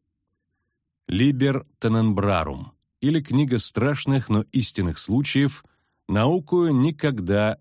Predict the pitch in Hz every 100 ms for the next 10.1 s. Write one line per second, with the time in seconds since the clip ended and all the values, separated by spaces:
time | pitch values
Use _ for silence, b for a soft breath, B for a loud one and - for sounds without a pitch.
0 | - 117 120 110 - 110 104 87 69 67
1 | - - _ _ _ _ _ _ _ _
2 | _ _ _ _ _ _ _ _ - 78
3 | 123 120 117 - 101 95 76 - 80 -
4 | _ _ _ _ _ _ _ _ _ _
5 | _ - - 95 131 170 147 147 107 113
6 | - 110 - - 85 104 110 - 82 78
7 | 76 - 73 69 - _ - 82 92 82
8 | 151 143 - - 90 78 - 80 127 139
9 | 131 - 117 - 101 101 104 - 101 101